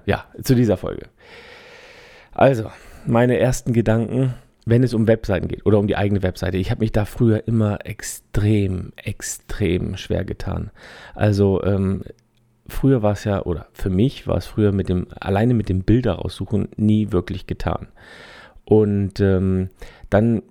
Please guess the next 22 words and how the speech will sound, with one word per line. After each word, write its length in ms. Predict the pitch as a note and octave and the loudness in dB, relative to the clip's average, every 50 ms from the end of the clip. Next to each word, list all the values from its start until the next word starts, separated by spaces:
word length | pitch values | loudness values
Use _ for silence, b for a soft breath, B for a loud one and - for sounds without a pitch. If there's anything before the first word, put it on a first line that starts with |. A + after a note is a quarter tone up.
| _ _ G2+ F#2+ - - _ | _ _ -10 -10 -10 -6 _
gab's 360 | - A#2 C#3 - - - - | -2 -2 -2 -2 -6 -10 -4
gar 180 | - G2 F#2 F#2 | -2 0 2 2
nicht 140 | F#2 F#2 - | 2 0 0
solche 400 | - F#2+ F#2 - - - - - | 0 -2 -2 -2 -6 -8 -4 0
Anbieter 480 | A2+ A#2+ A#2+ G#2+ G2 F#2 - F2+ F2 | 0 0 2 2 0 2 2 2 2
wie 60 | G2 | 2
jetzt 320 | G2 F#2 - - - - - | 0 0 0 -4 -14 -14 -8
zum 260 | - - A2+ G#2+ F#2+ | -2 0 0 0 0
Beispiel 420 | F#2 F2+ F2 - - - F#2+ F#2 F2+ | 0 -2 -2 -4 -4 -4 -4 -4 -2
Jimdo. 420 | - F2+ F2 F2+ F#2+ A2+ C3+ - - | -4 -4 -2 0 2 2 0 0 0
Ähm, 400 | - F#2 F2+ F2+ F#2 F2+ F#2 G#2+ - B B B B B B B B B B B B B B B B _ _ _ _ | 0 2 2 2 0 -2 -4 -4 -8 B B B B B B B B B B B B B B B B _ _ _ _
äh, 100 | - - - | 0 0 4
ich 200 | - G#2 A2+ - | 4 2 2 4
meine, 160 | - A2+ G#2+ G2+ | 2 2 2 2
es 100 | F#2+ - | 0 -2
gibt 160 | A2 F#2+ - | -4 0 0
ja 60 | G2 | 0
noch 160 | F2+ E2 - | 0 0 0
mehrere 400 | G#2+ G#2 G#2 G#2+ G#2+ G2 F#2 F#2 | 2 2 4 2 2 0 -4 -4
solche 340 | F2+ F#2 E2+ F2 - - - | -2 -2 -2 -2 -4 -6 -6
Anbieter, 500 | G2 G2 F#2+ G2 F#2 - G2+ G#2+ A#2+ - - - | -4 -4 -2 -4 -2 0 0 0 0 -2 -4 -2
deswegen 600 | F#2+ F#2+ F#2 - G#2 G2+ G#2 G#2 A2 G#2+ G#2 | -2 -2 0 2 2 2 2 4 2 0 0